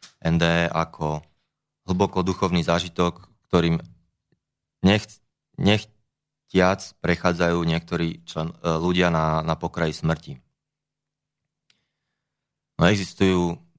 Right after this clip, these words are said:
tucty prípadových štúdií, v ktorých, e, ľudia úplne po zastavení srdca a bezvedomí popísali veľmi podobné udalosti. No, okrem Moodyho sa týmto zaoberali aj ďalší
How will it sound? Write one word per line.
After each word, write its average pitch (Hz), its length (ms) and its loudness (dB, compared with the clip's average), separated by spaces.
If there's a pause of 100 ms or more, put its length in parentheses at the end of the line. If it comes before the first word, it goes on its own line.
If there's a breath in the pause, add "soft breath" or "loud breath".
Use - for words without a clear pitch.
(160)
tucty 90 240 0
prípadových 87 560 0
štúdií, 92 640 0
v - 920 -20 (100)
ktorých, 82 480 0
e, 80 40 -2 (120)
ľudia 82 400 0
úplne 80 240 -4
po - 80 -6
zastavení 80 480 -2
srdca 82 560 -2
a 69 160 -2
bezvedomí 78 560 -4
popísali 78 800 -4 (640)
veľmi 85 320 2
podobné 78 320 -2
udalosti. 92 640 -2 (800)
No, 95 160 2
okrem 90 320 0 (320)
Moodyho 92 560 2
sa 80 560 -2
týmto 82 320 -6
zaoberali 78 480 -2
aj 73 160 -10
ďalší 80 420 -4